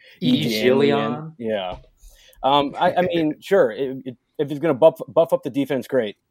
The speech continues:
Speaker 2: I mean, Packers weren't great against the run last year. We talked about that ad, ad nauseum.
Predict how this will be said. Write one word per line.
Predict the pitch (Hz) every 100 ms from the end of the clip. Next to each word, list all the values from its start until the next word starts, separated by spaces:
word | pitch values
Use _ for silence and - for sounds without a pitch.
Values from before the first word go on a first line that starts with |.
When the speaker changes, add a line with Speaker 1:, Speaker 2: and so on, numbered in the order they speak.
| 117
Speaker 2:
I | 117
mean, | 113 110 110 - _ _ _ _ _ -
Packers | 143 147 127 104 - 110
weren't | 131 143
great | 143 156
against | 143 131
the |
run | 127 147 131
last | - -
year. | 117
We | 113
talked | 120 -
about | 117
that | 123 117 - _ _ _ _ _ _ _ _ _ _
ad, | 127 120 - _ -
ad | 131 131
nauseum. | 120 139 160 123 101